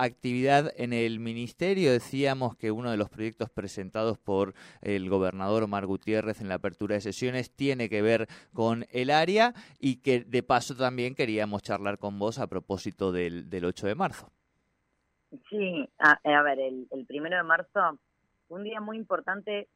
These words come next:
Speaker 2: para el Ministerio de, de la Mujer y Diversidad y especialmente para, para los equipos y la continuidad de, de dos dispositivos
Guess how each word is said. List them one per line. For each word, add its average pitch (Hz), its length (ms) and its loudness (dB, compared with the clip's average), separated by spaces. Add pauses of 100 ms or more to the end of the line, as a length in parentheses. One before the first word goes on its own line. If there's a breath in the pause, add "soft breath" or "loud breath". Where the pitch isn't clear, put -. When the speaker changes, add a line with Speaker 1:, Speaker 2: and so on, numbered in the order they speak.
(440)
Speaker 2:
para 143 360 6
el 135 60 -4
Ministerio 147 920 -6
de, 156 260 -2
de 135 180 -8
la 135 100 -6
Mujer 143 280 -8
y - 40 0
Diversidad 185 560 -4
y 165 160 -12
especialmente 220 880 -10 (580)
para, 151 600 4 (640)
para 165 240 0
los 175 180 -8
equipos 294 640 -2 (160)
y 185 160 -14
la 180 200 0
continuidad 185 840 2
de, 262 140 0
de 160 420 -8
dos 196 160 -8
dispositivos 240 760 -6